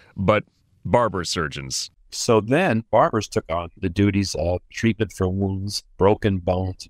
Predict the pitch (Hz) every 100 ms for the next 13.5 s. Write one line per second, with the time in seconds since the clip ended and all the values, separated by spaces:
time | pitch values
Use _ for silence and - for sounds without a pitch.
0 | _ - 107 98 92 80 78 - - 113
1 | 107 104 _ _ 101 117 113 98 90 87
2 | - - - 123 - 104 104 - - -
3 | 98 - - - - - 107 101 123 113
4 | - 95 107 107 101 - - _ - -
5 | 95 104 101 - 101 104 95 - - 92
6 | - 98 87 85 80 87 90 85 82 -
7 | 98 - - 76 - - - 113 107 82
8 | - _ _ 120 139 117 104 - - -
9 | 101 95 - - - 92 85 92 87 -
10 | 104 110 98 - 101 87 - 87 92 -
11 | - 85 95 101 107 - - _ - 87
12 | 92 90 90 82 - 92 98 92 - -
13 | - - - - -